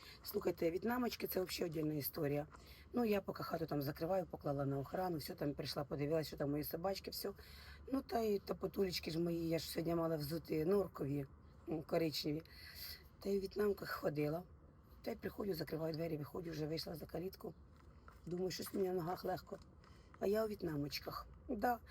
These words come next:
Ну, я думаю, у мене їх ніхто не сніме, другий не дасть. Правильно, красотульки мої? Правильно.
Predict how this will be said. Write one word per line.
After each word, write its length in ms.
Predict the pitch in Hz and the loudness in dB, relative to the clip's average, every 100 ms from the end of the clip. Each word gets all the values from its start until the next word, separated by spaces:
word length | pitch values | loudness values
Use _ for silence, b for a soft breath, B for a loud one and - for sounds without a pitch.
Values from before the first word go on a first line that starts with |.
| B B | B B
Ну, 80 | 302 | 4
я 80 | 302 | 4
думаю, 300 | 254 269 262 | 6 6 6
у 20 | |
мене 240 | 254 240 233 | 6 6 4
їх 240 | 226 185 | 2 0
ніхто 240 | 214 - | -2 0
не 100 | 226 | 0
сніме, 320 | 202 233 208 170 | 0 4 4 4
другий 240 | 175 170 | 4 4
не 60 | 160 | 4
дасть. 220 | 143 - | 2 0
Правильно, 280 | - 254 220 | 2 2 0
красотульки 440 | 202 - 151 - | -4 -4 -8 -4
мої? 120 | - - | -4 0
Правильно. 340 | 202 190 185 | 0 2 0